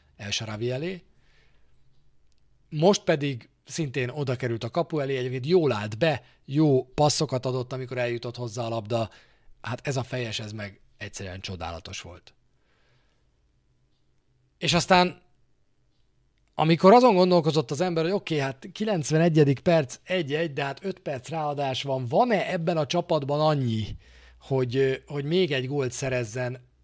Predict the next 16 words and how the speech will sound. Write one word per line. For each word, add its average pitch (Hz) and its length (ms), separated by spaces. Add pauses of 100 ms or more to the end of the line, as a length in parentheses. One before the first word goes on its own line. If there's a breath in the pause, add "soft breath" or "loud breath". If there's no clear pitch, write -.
akkor 190 240
abban 185 280
bízol, 160 280
hogy 147 80
még 170 240
egy 123 120
helyzet 127 440
valahogy 123 520
lesz. - 500 (800)
Hogy 135 100
még 202 240
egy 131 120
helyzet 139 340
valahogy 110 400
lesz. 101 260
És 120 180